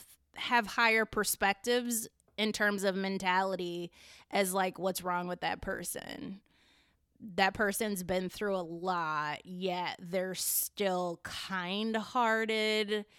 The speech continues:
yet they're s-, they act like they don't have a care in the world because you're so used to a certain mindset, this very corporate, rigid mindset."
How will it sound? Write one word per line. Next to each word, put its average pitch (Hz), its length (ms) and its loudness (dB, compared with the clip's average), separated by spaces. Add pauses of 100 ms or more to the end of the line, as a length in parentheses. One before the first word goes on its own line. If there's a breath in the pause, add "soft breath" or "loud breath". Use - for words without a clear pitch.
(380 loud breath)
yet 190 800 2
they're 190 340 0
s-, - 500 0 (180)
they 185 600 0 (380)
act 196 400 0
like 190 540 -2 (580 soft breath)
they 208 300 2
don't 196 200 4
have 190 260 2
a 180 60 -2
care 190 520 2
in 180 140 0
the 170 120 -2
world 254 540 4
because 233 400 2
you're 214 160 6
so 233 240 4
used 208 360 0
to 233 100 4
a 185 120 2
certain 185 420 0
mindset, 180 520 -2
this 175 160 -4
very 175 240 -4
corporate, 277 500 2
rigid 190 460 0
mindset." 180 720 -4